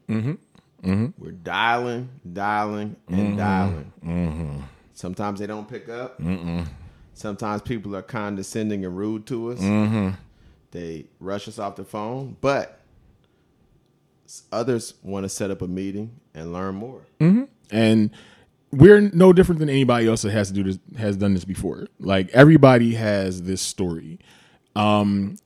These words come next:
Speaker 1: we had, uh, contact with this one guy. I'm not gonna say what his name is. I'm not gonna say the business because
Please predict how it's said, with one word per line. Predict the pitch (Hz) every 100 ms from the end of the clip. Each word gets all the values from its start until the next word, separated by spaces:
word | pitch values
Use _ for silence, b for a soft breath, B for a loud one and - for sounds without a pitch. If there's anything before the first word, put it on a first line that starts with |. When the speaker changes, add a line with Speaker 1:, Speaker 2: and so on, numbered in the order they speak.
| _ -
Speaker 1:
we | 92 113 165
had, | 180 156 131 120 104 101
uh, | 104 98
contact | 92 120 110 - 98
with | 95
this | 98 92
one | 98 101
guy. | 92 82 78 80 123 _ _ _ _ -
I'm | 101
not | 120 120
gonna | 123
say | 120 113
what | 101
his | 95
name | 92 90 87
is. | 85
I'm | 92
not | 95
gonna | 107 107
say | 107
the | 98
business | 87 82 85
because | 87 85 90 87